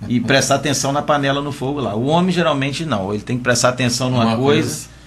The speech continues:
Speaker 1: uma coisa de cada vez, porque o cérebro
Speaker 2: Senão dá errado.
Speaker 1: Isso é uma diferença do cérebro da gente que faz isso. Em compensação, a mulher também consegue se preocupar com muito mais coisas ao mesmo tempo.
Speaker 2: Uhum.
Speaker 1: Né? A mulher consegue, é, é, é, se estressar, vamos botar assim, ela consegue,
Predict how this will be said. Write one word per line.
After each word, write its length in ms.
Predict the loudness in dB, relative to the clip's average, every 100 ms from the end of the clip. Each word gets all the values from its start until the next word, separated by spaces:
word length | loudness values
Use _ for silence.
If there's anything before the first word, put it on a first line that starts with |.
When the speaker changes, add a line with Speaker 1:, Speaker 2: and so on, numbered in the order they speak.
| -20 -12
Speaker 1:
uma 140 | -8 -4
coisa 200 | 0 0
de 40 | 0
cada 240 | 0 0
vez, 420 | 0 0 0 -4
porque 160 | -8 -8
o 80 | -4
cérebro 420 | 0 0 0 0
Speaker 2:
Senão 40 |
dá 100 | 0 0
errado. 300 | 0 -4 -4
Speaker 1:
Isso 160 | -2 -2
é 40 |
uma 40 |
diferença 540 | -2 0 2 2 0 0
do 100 | 0
cérebro 400 | 2 2 2 0
da 140 | 0
gente 260 | 0 -2 -4
que 80 | -6
faz 260 | -4 -4
isso. 160 | -6 -8 -16 -16 -2
Em 140 | 0
compensação, 960 | 2 0 2 2 4 4 2 2 2 4
a 60 | 2
mulher 280 | 2 0 2
também 200 | -2 -2
consegue 380 | -2 0 0 -2
se 80 |
preocupar 460 | -2 -2 0 0 2
com 60 | 2
muito 200 | 0 2
mais 240 | 0 0
coisas 300 | 0 0 0
ao 80 | -2
mesmo 220 | -4 -6
tempo. 320 | -6 -6 -6 -12 -20 -16
Speaker 2:
Uhum. 320 | -10 -8 -6 -2
Speaker 1:
Né? 100 | 0
A 60 |
mulher 280 | 2 2 0
consegue, 520 | -2 0 2 2 2
é, 60 | 2
é, 580 | 2 0 0 -2 -4 -4
é, 40 | -4
se 160 | -4
estressar, 640 | -4 -2 -2 0 0 0 -4
vamos 160 | -6
botar 140 | -4 -8
assim, 180 | -8
ela 80 | -10
consegue, 600 | -6 -4 -2 -2 -2 -4